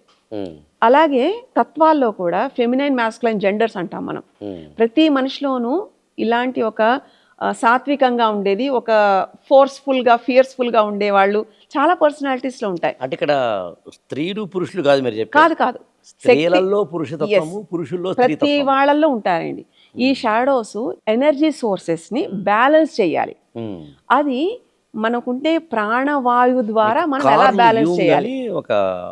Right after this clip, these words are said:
Speaker 1: మనస్తత్వ శాస్త్రవేత్త, పోస్ట్ ఫ్రాయిడియన్ ఎరాలో వస్తారన్నమాట. ఫ్రాయిడ్ తోటి మోడర్న్ సైకాలజీ స్టార్ట్ అయింది అనుకుంటే
Speaker 2: Exactly.
Speaker 1: దాని తర్వాత.
Speaker 2: ఫ్రాయిడ్ గారి గురువు గారు, ఆ, కార్ల్ జంగ్.
Speaker 1: ఓకే.
Speaker 2: జంగ్ అన్న ఆయన కూడా ఉంటారండి.
Speaker 1: Hmm.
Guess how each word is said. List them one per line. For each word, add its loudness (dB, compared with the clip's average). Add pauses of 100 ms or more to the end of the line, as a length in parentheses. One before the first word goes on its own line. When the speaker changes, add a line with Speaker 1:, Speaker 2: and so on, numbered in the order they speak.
(140)
Speaker 1:
మనస్తత్వ -8
శాస్త్రవేత్త, -12 (300)
పోస్ట్ -6
ఫ్రాయిడియన్ 0
ఎరాలో -6
వస్తారన్నమాట. -14
ఫ్రాయిడ్ -6
తోటి -6 (520)
మోడర్న్ 2
సైకాలజీ -2
స్టార్ట్ -4
అయింది -4
అనుకుంటే -6
Speaker 2:
Exactly. -4
Speaker 1:
దాని 4
తర్వాత. -6
Speaker 2:
ఫ్రాయిడ్ 0
గారి 0
గురువు -2
గారు, -2 (260)
ఆ, -6 (120)
కార్ల్ 0
జంగ్. -4 (360)
Speaker 1:
ఓకే. -8
Speaker 2:
జంగ్ 0
అన్న -2
ఆయన -4
కూడా -4
ఉంటారండి. -6
Speaker 1:
Hmm. -12